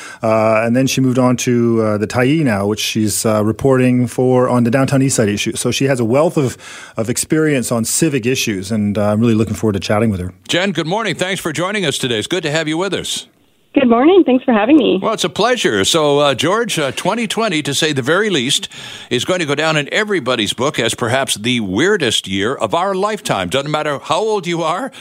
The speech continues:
Speaker 2: and how long you're gonna live, it's gonna be one of those weirdest years of our collective lifetimes.
Speaker 1: Totally. And Jen, you know, one of the things, and you covered City Hall a lot and you covered municipal politics, and this year has been particularly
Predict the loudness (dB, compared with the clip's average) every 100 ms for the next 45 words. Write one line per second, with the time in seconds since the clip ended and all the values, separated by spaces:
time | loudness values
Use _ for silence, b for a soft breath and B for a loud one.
0 | B -6 -4 -4 -4 -4 -4 -4 -4 -2
1 | -2 0 -2 -6 B -4 -4 -2 -2 0
2 | 0 0 -2 -2 -2 0 0 0 -2 -2
3 | -2 -2 -4 -6 -4 -2 -2 -4 -4 -4
4 | -4 -6 -4 -4 -6 -12 -12 -12 0 2
5 | 4 2 2 2 2 2 2 4 4 4
6 | 2 2 0 2 0 0 -2 -2 -2 -2
7 | -2 -4 0 2 4 4 4 4 4 2
8 | 0 0 0 0 0 0 0 -2 -4 -2
9 | 2 2 2 -2 -2 0 0 2 2 2
10 | 2 2 0 0 -4 -2 2 2 4 2